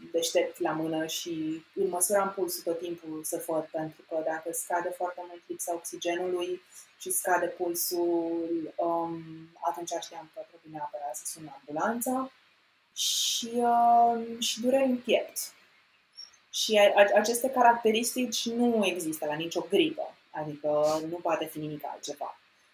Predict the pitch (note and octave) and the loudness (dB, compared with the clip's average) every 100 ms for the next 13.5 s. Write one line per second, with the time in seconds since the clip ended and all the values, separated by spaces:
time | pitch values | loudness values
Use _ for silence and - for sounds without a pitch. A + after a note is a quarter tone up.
0 | _ _ D4+ D4+ C4+ C4 C4 C4 B3 A#3+ | _ _ 10 10 6 4 4 2 0 -2
1 | - A3+ A#3+ A#3 B3 - B3 B3 A#3+ A#3+ | -4 -2 0 0 -2 -2 0 0 0 2
2 | G3+ - D3 D3 _ _ F#3 F#3+ F#3 - | 2 2 -4 -8 _ _ 2 2 2 0
3 | F3+ F#3 F3+ F3+ E3+ F3 E3+ F3 E3 D#3+ | -2 0 -2 -2 -4 -6 -4 -2 0 0
4 | D#3+ D#3+ E3+ _ E3 E3+ E3 D#3 - - | -4 -14 _ _ -6 -6 -6 -6 -8 -6
5 | E3+ G#3+ A3 G#3+ G#3 G#3 G#3 _ F3 D#3+ | -2 0 4 6 6 4 0 _ -10 -8
6 | E3 E3 E3+ - _ _ _ G3 F#3 F3 | -8 -10 -12 -14 _ _ _ 0 0 0
7 | E3+ - F3 E3+ D#3+ D3+ D3+ D#3 _ _ | -2 0 0 0 0 -2 -4 -8 _ _
8 | F3+ E3+ - G#3+ F#3 E3 - D3+ F#3+ A3+ | -8 -4 -4 -2 -2 -4 -4 -4 0 0
9 | A3+ A3+ _ _ _ _ _ _ _ _ | -2 -8 _ _ _ _ _ _ _ _
10 | A#3+ G3 G3 G3 G3+ F#3+ F#3 F3 F#3+ F#3+ | -6 -4 -2 0 0 -2 -2 0 0 -2
11 | F#3 - E3 D#3 - - D3+ - _ D3+ | -6 -2 -2 -2 -6 -6 -6 -8 _ -12
12 | D#3 D#3+ D3+ D3 D#3 D#3 D3 - _ _ | -8 -8 -8 -6 -6 -6 -8 -14 _ _
13 | - F3+ F3 E3+ E3+ | -12 -6 -4 -2 0